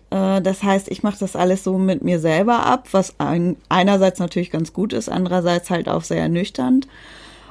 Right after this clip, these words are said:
Und das hat mir gestern gar nicht gefallen. Und die ist ja die einzige Klinik, die wirklich für uns so in Frage kommt, die halt noch so klein ist, dass man sagen kann, die ist nicht völlig überlaufen, aber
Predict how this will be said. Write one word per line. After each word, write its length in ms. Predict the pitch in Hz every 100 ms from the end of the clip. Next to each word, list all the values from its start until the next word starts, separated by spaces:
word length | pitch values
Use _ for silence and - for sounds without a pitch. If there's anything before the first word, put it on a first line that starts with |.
| -
Und 560 | - 175 170 165 - -
das 160 | 196 202
hat 160 | 175
mir 160 | 175 165
gestern 380 | 180 - 175 170
gar 380 | 175 180 180
nicht 320 | 180 156 - -
gefallen. 640 | - - 64 62 135 -
Und 200 | - 87
die 160 | 180 98
ist 120 | -
ja 100 | 180
die 120 | 180
einzige 420 | 180 185 202 196 185
Klinik, 460 | - 202 196 190
die 200 | 175 180
wirklich 560 | 175 185 185 185 - -
für 220 | - 185
uns 260 | 175 185 -
so 220 | 185 175
in 140 | 175
Frage 520 | 170 - 180 208 240
kommt, 600 | 233 233 226 240 240 - - - - - - - - _ -
die 260 | 202 196
halt 240 | 175 175 - - -
noch 200 | 190 180
so 220 | - 185
klein 420 | 196 214 190 196 202
ist, 280 | 190 196
dass 160 | 196 196
man 140 | 185
sagen 260 | 170 180 175
kann, 180 | 190 190
die 100 | 185
ist 120 | -
nicht 180 | 185 -
völlig 320 | 180 175 175
überlaufen, 960 | 170 170 160 170 226 240 220 214 220
aber 420 | 185 175 175 170